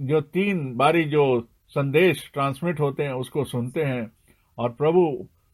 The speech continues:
प्रभु सुनने वालों में से लोगों को बुलाता है, बाहर निकालता है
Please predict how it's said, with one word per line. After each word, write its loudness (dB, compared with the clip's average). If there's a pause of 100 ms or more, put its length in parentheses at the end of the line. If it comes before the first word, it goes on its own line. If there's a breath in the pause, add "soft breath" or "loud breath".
प्रभु 2 (400)
सुनने 0
वालों 6
में 0
से 2
लोगों -2
को -2
बुलाता 2
है, -4
बाहर 0
निकालता 0
है -6